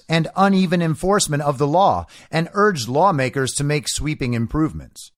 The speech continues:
More illegal harvesting. In Arizona,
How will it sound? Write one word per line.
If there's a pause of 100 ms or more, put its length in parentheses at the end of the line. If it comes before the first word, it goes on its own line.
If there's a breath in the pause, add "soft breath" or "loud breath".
(460)
More
illegal
harvesting. (560 soft breath)
In
Arizona,